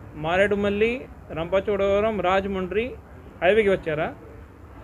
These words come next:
హైవేలో మళ్ళీ పోలీస్ చెక్ పోస్ట్ ఉంటాయి కాబట్టి తిరిగి మన via కొవ్వూరు నుంచి జంగారెడ్డిగూడెం ఇటువైపు వచ్చారా? ఇక్కడే మనకి ఇంటర్ స్టేట్ బోర్డర్ చెక్ పోస్ట్లో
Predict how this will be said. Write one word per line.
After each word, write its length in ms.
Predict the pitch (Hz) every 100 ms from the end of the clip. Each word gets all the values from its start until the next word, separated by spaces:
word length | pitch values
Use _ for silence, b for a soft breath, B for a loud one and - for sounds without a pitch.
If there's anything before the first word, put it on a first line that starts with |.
| 139
హైవేలో 380 | 175 214 247 233
మళ్ళీ 240 | 220 247
పోలీస్ 360 | 214 220 233 220
చెక్ 160 | 214
పోస్ట్ 160 | 233 220
ఉంటాయి 220 | 214 233
కాబట్టి 400 | 226 220 220 254
తిరిగి 400 | - 202 214 233
మన 380 | 220 214 202 156
via 400 | 143 160 190 208
కొవ్వూరు 320 | 202 190 214 202
నుంచి 400 | 202 202 220 202
జంగారెడ్డిగూడెం 840 | 175 196 208 196 190 180 226 196
ఇటువైపు 300 | 165 185 185
వచ్చారా? 460 | 160 151 147 139 220 - - - - -
ఇక్కడే 240 | 156 226
మనకి 280 | 220 214 220
ఇంటర్ 340 | 196 202 220
స్టేట్ 260 | 220 214 185
బోర్డర్ 280 | 175 185 214 202
చెక్ 100 | 190 180
పోస్ట్లో 380 | 160 165 349